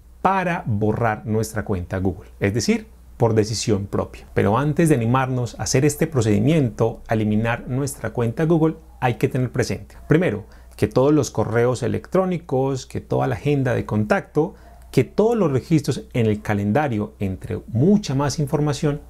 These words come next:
se va a eliminar. Esto también incluye el histórico de lugares que hemos visitado,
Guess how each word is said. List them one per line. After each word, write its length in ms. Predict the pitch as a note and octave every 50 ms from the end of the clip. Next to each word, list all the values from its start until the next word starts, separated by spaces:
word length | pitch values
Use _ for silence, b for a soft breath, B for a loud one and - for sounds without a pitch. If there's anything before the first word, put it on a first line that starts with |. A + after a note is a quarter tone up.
| -
se 200 | - - - B2+
va 140 | A2 G#2+ G2+
a 40 | G#2
eliminar. 480 | G#2 G#2+ G#2+ G2+ F#2+ G2 G2 - - - - - -
Esto 520 | F3 F#3+ F3+ - - - C#3 C3 C3+ C3
también 280 | - A2+ G#2+ G#2+ A2 B2
incluye 600 | C3 B2+ - D#3+ D#3+ D3+ C3 A#2+ C3 C3+ C3+ -
el 160 | - G#2 G2+ G#2
histórico 680 | G#2 - - G3 G#3+ F#3+ D#3+ - - C3 A2+ A2+ A#2+ A2+
de 60 | G#2+
lugares 500 | G#2 G#2 G#2 A2 G#2+ G#2 A2 A2+ A2+ -
que 160 | - - G#2
hemos 240 | G#2 G#2 G#2 A2+ A2
visitado, 840 | A2+ A#2 G#2+ A2 G#2 - E3 D#3 D3 C#3 C3 B2+ C3 C3 C3 C3+